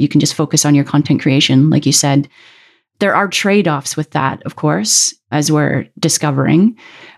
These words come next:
um, and wonder how you think about those trade-offs in terms of taking a deal, like how much control you have over what ads are run or what you can say or not say,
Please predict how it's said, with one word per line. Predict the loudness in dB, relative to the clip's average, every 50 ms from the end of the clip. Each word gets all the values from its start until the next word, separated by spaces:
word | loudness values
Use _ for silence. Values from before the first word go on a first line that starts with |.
| _ -2
um, | -2 0 2 4 4 2 2 2
and | 2 2 4 4 4
wonder | 4 4 2 2 0
how | 0 0 0
you | 2 2 2
think | 2 0 0 0 0
about | 0 -2 -2 -2 -2
those | -2 -2 -2 -2
trade-offs | -2 -2 0 0 0 0 0 -2 -2 -2 -2 -2 -2 0
in | 2 2 2
terms | 2 2 2 2 2
of | 0 0
taking | 0 -2 -2 0 2 4 4 4 4 2 0 -2 _ _ _ _ _ -6
a | -4 0
deal, | 2 2 2 2 2 0 -2 -4 -4 -4 -2
like | -2 -2 -2 -6 _ _
how | -6 -2 0 0
much | 2 0 0 -2 0
control | 0 0 0 2 2 2 4 4
you | 4 4
have | 2 2 0 0 0 0 -2 -2 -2 0
over | 0 2 2 0 0 0 -2 -4 -4 _
what | -2 0 0 -2 -4 -4
ads | -4 -2 -2 -2 0 0
are | 0 2
run | 2 2 2 0 0 0 0 0 -2 -4 _
or | -2 0 2 2 2 2 0 0 -2 -4 -10 -20 -20 -20 -10 _
what | 0 0 0 2 2
you | 0 0
can | 0 2 0 0
say | 2 0 0 0 0 0 0 0 -2 -2 -4 -4
or | -2 0 2
not | 2 2 0 -2 -2 -4
say, | -4 -2 -2 0 0 0 0 0 -2 -2